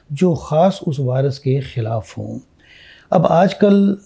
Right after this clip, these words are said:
कैलिफोर्निया में मौजूद एक कंपनी जिसका नाम गिलियड है,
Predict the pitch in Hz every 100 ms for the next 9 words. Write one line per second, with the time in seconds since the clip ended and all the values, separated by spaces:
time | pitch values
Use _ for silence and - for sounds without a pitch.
0 | _ _ _ _ - 156 151 170 175 196
1 | 190 156 147 156 165 156 143 139 131 147
2 | 156 131 - 139 143 127 117 123 147 139
3 | 147 175